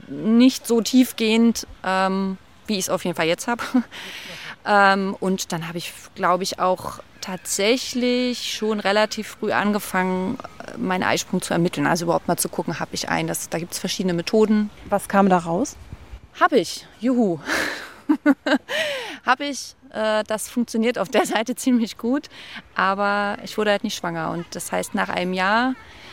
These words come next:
Speaker 1: bin ich dann wieder zu meiner Gynäkologin gegangen und habe gesagt, so, es ist jetzt nichts passiert. Ähm, ich sag das jetzt locker, weil ich weiß, nach einem Jahr war ich nervlich, glaube ich, schon echt angespannt. Also da war, da dachte ich schon,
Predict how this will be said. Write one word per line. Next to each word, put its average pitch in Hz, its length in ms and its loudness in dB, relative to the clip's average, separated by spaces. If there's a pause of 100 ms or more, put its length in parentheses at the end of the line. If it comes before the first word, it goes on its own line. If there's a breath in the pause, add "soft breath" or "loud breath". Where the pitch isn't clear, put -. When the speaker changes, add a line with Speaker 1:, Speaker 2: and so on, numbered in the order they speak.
(260 loud breath)
Speaker 1:
bin 254 140 8
ich 262 120 4
dann 247 180 4
wieder 233 320 6
zu - 140 -2
meiner 214 540 2 (100)
Gynäkologin 233 600 4
gegangen 214 320 2
und 208 60 0
habe 202 80 0
gesagt, 202 280 2
so, 208 300 0 (220)
es - 140 -12
ist - 160 -6
jetzt 196 200 -2
nichts - 180 -4
passiert. 254 600 0 (440)
Ähm, 180 420 -6
ich - 100 -6
sag 220 160 2
das 269 160 -4
jetzt 214 180 -2
locker, 226 260 2
weil 196 120 2
ich 196 100 -8
weiß, 185 200 2
nach 202 120 0
einem 185 240 -2
Jahr 180 200 0
war 175 140 2
ich - 140 -8
nervlich, 170 320 -4
glaube 165 240 -4
ich, 170 60 -4
schon 165 220 -6
echt - 340 -8
angespannt. - 520 -10
Also 175 200 -4
da 180 160 2
war, 175 240 6
da 175 220 0
dachte - 300 -8
ich - 60 -8
schon, 165 320 -8